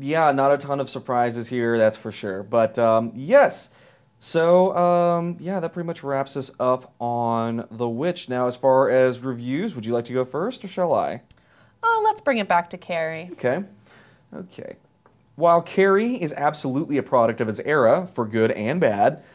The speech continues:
Speaker 1: Brian De Palma's bold direction and Sissy Spacek's unnervingly vulnerable performance helped make this film one of the most relatable depictions of adolescence ever put on film.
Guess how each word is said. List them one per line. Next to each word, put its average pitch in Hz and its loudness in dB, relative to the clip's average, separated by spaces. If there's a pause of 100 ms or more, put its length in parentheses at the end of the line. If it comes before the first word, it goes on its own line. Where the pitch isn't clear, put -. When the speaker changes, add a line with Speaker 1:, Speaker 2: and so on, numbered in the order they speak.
(220)
Speaker 1:
Brian 147 4
De 196 0
Palma's 156 -4
bold 127 -2
direction 160 0
and 123 -6
Sissy 139 -6
Spacek's 135 0
unnervingly 139 -4
vulnerable 117 0
performance 104 -6
helped 113 0
make 120 -6
this 113 -6
film 107 -2 (100)
one 127 -2
of 165 -4
the 180 -4
most 151 -2
relatable 120 -2
depictions 117 -6
of 92 -6
adolescence 131 -2 (400)
ever 120 0
put 139 0
on 107 0
film. 80 -8